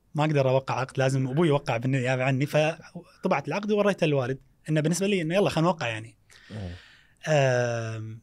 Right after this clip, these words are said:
Speaker 1: فقال لي: "أنت مستوعب شنو ال-، الالتزام؟" يعني هم يعني خمس ألبومات ومدة طويلة،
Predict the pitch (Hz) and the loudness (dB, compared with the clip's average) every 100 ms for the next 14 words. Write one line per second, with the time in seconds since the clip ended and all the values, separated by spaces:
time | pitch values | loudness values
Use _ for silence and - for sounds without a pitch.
0 | _ - 127 156 156 135 135 - 170 151 | _ -4 0 2 0 0 -2 0 0 0
1 | 127 151 131 123 120 117 - 127 123 151 | 0 0 0 -2 -6 -10 -6 -6 0 2
2 | 143 160 214 - - - _ _ _ _ | 4 2 -2 -8 -20 -20 _ _ _ _
3 | _ _ _ 123 113 110 120 - - 120 | _ _ _ -8 -6 -8 -12 -16 -12 -4
4 | 135 127 139 139 120 117 117 - 165 151 | -2 -2 -8 -12 -10 -12 -14 -6 -4 -4
5 | 151 135 135 139 135 135 135 143 143 143 | -4 -2 0 0 -2 -4 -6 -4 -4 -2
6 | 147 135 139 | -2 0 -2